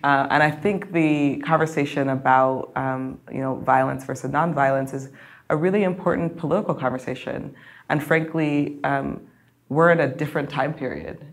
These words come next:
you know? The Panthers went on Sacramento steps and had guns.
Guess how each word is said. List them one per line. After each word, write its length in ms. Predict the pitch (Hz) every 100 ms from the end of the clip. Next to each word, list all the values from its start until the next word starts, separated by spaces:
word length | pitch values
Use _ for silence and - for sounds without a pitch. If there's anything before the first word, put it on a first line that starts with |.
| - 143
you 100 | 139
know? 320 | 135 139 143 - _ _ -
The 100 | 151
Panthers 840 | - 156 165 170 156 143 - - - - -
went 380 | - 143 156 143 -
on 460 | 143 139 139 139 - _ - -
Sacramento 600 | - 143 - 147 143 143
steps 440 | - 165 - -
and 180 | 127 131
had 300 | 139 139 - -
guns. 560 | 135 143 139 - -